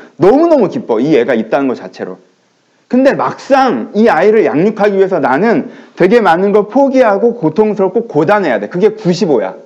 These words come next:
그럼 나한테 느껴지는 아이가 있는 기쁨의 체감은 일상적으로는 오밖에 안 와요.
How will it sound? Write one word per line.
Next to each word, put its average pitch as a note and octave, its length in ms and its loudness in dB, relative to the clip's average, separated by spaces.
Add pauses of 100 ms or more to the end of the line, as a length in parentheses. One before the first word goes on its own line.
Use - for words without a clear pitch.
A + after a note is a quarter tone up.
(680)
그럼 B3 180 0
나한테 G3+ 460 2
느껴지는 G#3 540 0
아이가 D#3+ 360 0
있는 G3 200 -2
기쁨의 F3+ 420 -4
체감은 G#3+ 640 0
일상적으로는 F3 720 0
오밖에 F#3 300 2
안 F#2+ 120 -8
와요. F#2 280 -14